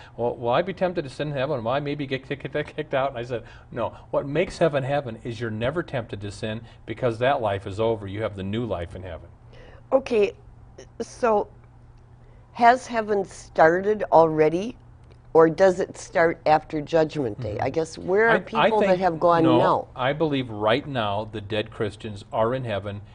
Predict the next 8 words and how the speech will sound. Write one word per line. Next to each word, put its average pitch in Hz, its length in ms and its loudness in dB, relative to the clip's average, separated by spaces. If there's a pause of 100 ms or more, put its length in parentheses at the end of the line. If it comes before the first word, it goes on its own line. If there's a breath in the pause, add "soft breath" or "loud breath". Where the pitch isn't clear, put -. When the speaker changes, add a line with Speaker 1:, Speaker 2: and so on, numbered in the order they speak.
(140)
Speaker 1:
conscious 107 540 -6
with 104 160 -12
the 104 80 -10
Lord. 95 320 -6 (180 soft breath)
Heaven 131 320 2
has 104 240 -2
started. 98 480 -4 (540 soft breath)
You, 123 200 -8